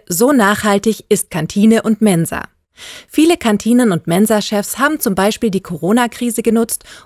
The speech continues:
um ihr grünes Profil zu schärfen, weiß die Foodtrend-Expertin Hanni Rützler.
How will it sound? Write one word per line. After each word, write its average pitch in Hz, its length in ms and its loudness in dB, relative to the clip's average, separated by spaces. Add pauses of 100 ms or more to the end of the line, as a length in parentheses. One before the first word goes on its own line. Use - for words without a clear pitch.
um 277 140 0
ihr 277 120 2
grünes 220 540 2
Profil 170 460 -4
zu 220 160 -2
schärfen, 175 580 -6 (320)
weiß 170 220 -2
die 175 80 -4
Foodtrend-Expertin 233 1300 -2
Hanni 180 360 0
Rützler. 175 500 -4